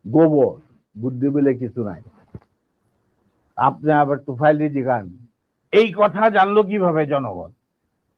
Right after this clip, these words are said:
তখন আবার তোফাইল কয়, "এগুলি মুসলিম, জানলি মু-, মুসলিম, মুসলিম, জলদি মুসলিম।" তো চাচা, এই যে চাচার দল আপনাদের ঘিরে রাখছে,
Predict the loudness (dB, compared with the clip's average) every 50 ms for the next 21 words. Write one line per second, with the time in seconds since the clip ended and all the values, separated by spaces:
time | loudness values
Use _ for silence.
0 | _ _ _ _ _ _ _ -2 0 2 4 4 4 4 4 2 -2 -4 -4 -2
1 | 0 0 0 0 0 0 0 0 0 0 0 0 0 -2 -4 -6 -8 -8 -8 -8
2 | -10 -10 -10 -4 0 0 2 2 2 2 0 0 -4 -4 -4 -4 -4 -4 -6 -10
3 | -10 -10 -12 -12 _ -20 _ _ -6 -6 -6 -6 -8 -12 -14 -20 _ _ _ _
4 | _ _ _ _ _ _ _ _ _ _ _ _ _ _ _ _ _ _ _ 0
5 | 0 0 -2 _ _ _ -4 -4 -2 0 0 -2 -2 -2 -8 -16 _ _ _ _
6 | _ _ _ _ _ _ _ _ _ _ _ _ -4 -2 0 0 -2 -2 -2 -2
7 | -2 -2 0 0 -2 -2 0 -2 -2 -2 -4 -4 -8 -12 -16 -20 _ _ _ _
8 | _ _ -10 -8 -4 -2 -2 -2 -2 -2 -2 0 0 2 2 2 0 -2 -6 -10
9 | _ _ -20 -20